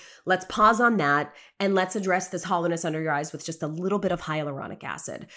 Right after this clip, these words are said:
So we did that. Those were the two things that I did. And again, she ran through a list of other things that if, you know, if you wanna, I don't know, if you wanna add fullness to your cheeks, if you wanna, I just didn't really want any of that at the moment. I feel like,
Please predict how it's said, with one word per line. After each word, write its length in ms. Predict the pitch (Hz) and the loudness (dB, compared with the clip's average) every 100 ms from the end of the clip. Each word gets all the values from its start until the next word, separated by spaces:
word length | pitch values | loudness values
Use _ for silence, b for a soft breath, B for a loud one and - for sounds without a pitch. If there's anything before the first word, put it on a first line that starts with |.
| B | B
So 180 | B 196 | B 0
we 120 | 175 | 2
did 180 | 160 170 | 2 4
that. 340 | 180 185 180 185 | 8 8 6 0
Those 200 | 175 170 | 0 -2
were 60 | |
the 80 | 165 | -6
two 260 | - - 226 | -4 -2 -2
things 300 | 214 220 208 | -2 -2 0
that 100 | 214 | 2
I 120 | 208 | 2
did. 380 | 175 165 151 165 B B 220 | 0 0 -2 -4 B B 0
And 100 | 226 | 4
again, 300 | 320 220 143 | 4 4 2
she 200 | - 285 | 2 2
ran 280 | 339 381 | 2 2
through 180 | 330 285 | 2 4
a 20 | |
list 280 | 233 240 - | 4 2 0
of 100 | 208 | 2
other 220 | 190 202 | 2 2
things 360 | 208 208 202 202 | 0 -2 -2 -2
that 100 | 175 | -4
if, 140 | 156 | -6
you 60 | 160 | -6
know, 120 | - | -8
if 140 | 151 170 | -8 -8
you 80 | |
wanna, 300 | 156 156 156 - b b b - | -6 -6 -6 -10 b b b -14
I 140 | 135 | -6
don't 120 | 175 | -4
know, 140 | 156 143 | -4 -4
if 80 | |
you 80 | 170 | -4
wanna 140 | 165 175 | -2 -2
add 120 | 180 | -2
fullness 420 | - 208 240 240 | 0 2 2 2
to 80 | 240 | -2
your 80 | 254 | 0
cheeks, 340 | 339 247 - | -2 -2 -6
if 80 | 160 | -2
you 60 | |
wanna, 180 | 165 175 - | 0 0 0
I 100 | 226 | 0
just 260 | 285 277 | 0 -2
didn't 180 | 247 254 | -2 -2
really 200 | 214 202 | 0 0
want 200 | 185 139 | 0 0
any 180 | 127 135 | -4 -6
of 100 | 139 | -6
that 200 | 120 - | -4 -4
at 120 | - | -8
the 80 | 160 | -10
moment. 280 | 143 175 - | -8 -8 -8
I 80 | 165 | -8
feel 180 | 165 180 | -6 -4
like, 340 | 160 160 - | -4 -6 -10